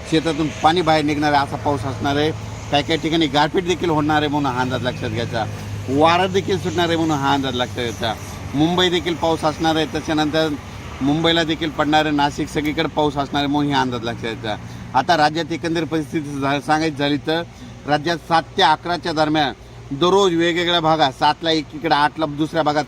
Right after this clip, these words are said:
नऊला दुसऱ्या भागात, दहाला तिसऱ्या भागात आणि, अ, अकरा तारखेला चौथ्या भागात असा दररोज एका एका भागात पाऊस पडणार आहे म्हणून अंदाज लक्षात घ्यायचा. देशात एकंदरीत परिस्थिती बघायची झालं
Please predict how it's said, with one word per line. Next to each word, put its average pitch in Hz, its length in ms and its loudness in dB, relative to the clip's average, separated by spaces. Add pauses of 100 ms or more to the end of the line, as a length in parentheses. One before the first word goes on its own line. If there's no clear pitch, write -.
नऊला 151 420 2
दुसऱ्या 151 420 0
भागात, 143 240 2 (180)
दहाला 143 260 4
तिसऱ्या 147 340 -2
भागात 143 280 2 (440)
आणि, 135 260 0
अ, 123 380 2
अकरा 160 240 0
तारखेला 147 360 -2
चौथ्या 147 360 -2
भागात 135 280 -2
असा 151 320 0 (400)
दररोज 180 300 2
एका 175 240 2
एका 160 180 0
भागात 147 280 0
पाऊस 147 220 -2
पडणार 139 240 -2
आहे 131 80 -2
म्हणून 131 200 0
अंदाज 127 260 -2
लक्षात 117 200 -6
घ्यायचा. 113 340 -6 (480)
देशात 151 360 0
एकंदरीत 165 420 0
परिस्थिती 160 500 -4
बघायची 156 640 0
झालं 143 220 2